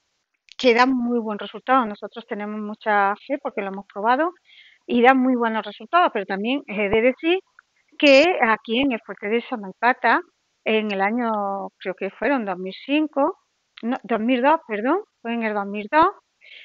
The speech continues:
eh, se hicieron una serie de pruebas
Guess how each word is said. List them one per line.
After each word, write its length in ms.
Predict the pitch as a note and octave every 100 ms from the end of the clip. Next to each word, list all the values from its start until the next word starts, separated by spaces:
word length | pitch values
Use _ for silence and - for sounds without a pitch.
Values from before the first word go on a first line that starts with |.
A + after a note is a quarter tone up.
| - _
eh, 880 | - B3 A#3+ A#3+ A#3 A3+ A3+ A3+ A3 A3 -
se 100 | A3
hicieron 320 | - A3+ C#4
una 160 | C4 A3+
serie 200 | A3+ C4+
de 120 | A#3+
pruebas 400 | - F#3+ F3 E3